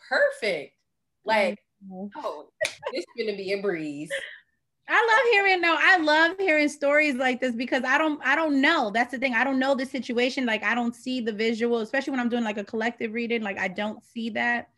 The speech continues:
Speaker 2: I'm not there yet with it. I just, like, when I'm looking at the car, I'm like, "Look, there's something there, and this is what it is." So it's just so
Speaker 1: Right.
Speaker 2: cool to hear it.
Speaker 1: And so when it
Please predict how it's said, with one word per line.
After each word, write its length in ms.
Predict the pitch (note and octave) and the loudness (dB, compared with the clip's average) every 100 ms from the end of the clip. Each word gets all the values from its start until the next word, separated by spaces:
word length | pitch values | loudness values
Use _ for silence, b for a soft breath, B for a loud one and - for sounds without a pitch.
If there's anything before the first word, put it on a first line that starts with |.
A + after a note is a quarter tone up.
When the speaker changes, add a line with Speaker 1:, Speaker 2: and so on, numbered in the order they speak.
| b | b
Speaker 2:
I'm 120 | G#3 A3+ | -6 -4
not 180 | G3 | -4
there 180 | G3 G#3+ | -4 -2
yet 200 | A3+ A3+ | -2 -4
with 100 | A3+ | -4
it. 100 | A3+ | -4
I 120 | G3 G#3 | -4 -4
just, 320 | G#3 G3+ - | -4 -8 -6
like, 180 | A3 G3+ | -6 -6
when 100 | G3+ | -6
I'm 100 | G#3+ | -6
looking 160 | G#3+ | -4
at 60 | G#3+ | -6
the 60 | G#3+ | -4
car, 80 | A#3 | -4
I'm 40 | |
like, 140 | G3 F3+ | -4 -6
"Look, 140 | F3+ | -6
there's 160 | A3+ D#4 | -6 -8
something 240 | D4 C#4 | -6 -4
there, 400 | C4 C#4 C4 B3+ | -4 -4 -4 -6
and 340 | G#3+ G3+ A3+ | -6 -8 -8
this 140 | A3+ D4+ | -6 -4
is 80 | A#3+ | -4
what 140 | A#3+ | -6
it 80 | G3+ | -4
is." 200 | A3+ G3+ | -6 -6
So 80 | G3+ | -8
it's 100 | A#3+ | -8
just 140 | C#4 - | -6 -6
so 80 | |
Speaker 1:
Right. 160 | A#3+ - | -6 -6
Speaker 2:
cool 140 | B3 A3+ | -8 -6
to 100 | G#3+ | -4
hear 220 | G#3+ F#3+ | -4 -4
it. 220 | F3+ - b b b | -6 -8 b b b
Speaker 1:
And 180 | G#3+ G#3+ | -12 -6
so 240 | A3+ G3 | -2 -2
when 160 | G3 | -2
it 80 | G3 | -6